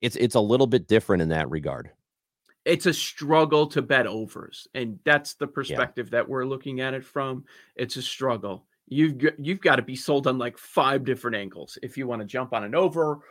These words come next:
Speaker 2: or even a, a team total over. In the N B A, we've got, uh, six of the eight play-in spots that are set, which will start on Tuesday.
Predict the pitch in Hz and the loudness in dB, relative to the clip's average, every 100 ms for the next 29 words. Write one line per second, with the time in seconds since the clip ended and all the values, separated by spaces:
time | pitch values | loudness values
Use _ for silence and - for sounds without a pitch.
0 | _ 131 131 139 123 120 110 - 110 101 | _ -6 -4 -4 -4 -6 -6 -6 -8 -10
1 | - 156 131 131 120 110 101 - _ - | -10 -6 -6 -4 -4 -2 -6 -10 _ -20
2 | _ - 127 107 101 _ - _ _ _ | _ 0 0 0 -6 _ -20 _ _ _
3 | _ _ - 185 202 190 202 175 185 190 | _ _ 2 4 8 8 8 8 10 10
4 | 196 151 143 _ _ _ _ _ - 147 | 8 4 -2 _ _ _ _ _ -6 0
5 | 185 175 165 175 156 - 202 196 214 165 | 6 6 6 4 4 4 0 2 2 4
6 | 180 175 180 - _ - 175 190 202 185 | 4 4 2 0 _ -6 0 2 2 0
7 | - - 175 165 185 - 147 170 170 151 | -4 2 6 6 6 0 0 4 6 8
8 | 151 147 - 202 190 180 - 151 147 156 | 6 4 4 8 8 6 0 -6 -4 -4
9 | 147 - 175 180 185 160 151 147 190 202 | -4 0 6 6 6 4 2 2 -2 -4
10 | 175 170 147 143 139 | 2 6 6 6 2